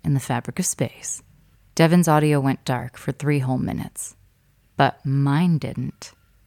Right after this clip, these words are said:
And because I inadvisably had the volume turned up high enough on my headphones that his words from Kentucky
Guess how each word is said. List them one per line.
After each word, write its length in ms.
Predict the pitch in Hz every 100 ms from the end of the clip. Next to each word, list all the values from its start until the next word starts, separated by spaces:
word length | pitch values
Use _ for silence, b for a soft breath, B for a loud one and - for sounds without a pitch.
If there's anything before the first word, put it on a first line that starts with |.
| B B B B
And 140 | 160
because 320 | 156 156 170 160
I 340 | - 139 135
inadvisably 760 | - 156 147 143 143 143 160 160
had 160 | 147
the 80 | 139
volume 380 | 131 139 143 151
turned 240 | - 147
up 140 | 135 -
high 160 | 139
enough 320 | 135 139 139 -
on 80 | 135
my 80 |
headphones 520 | 127 127 120 143 147 143
that 160 | 135
his 200 | - 139
words 320 | 139 156 185
from 180 | - 170
Kentucky 760 | - 151 139 180 - 131 120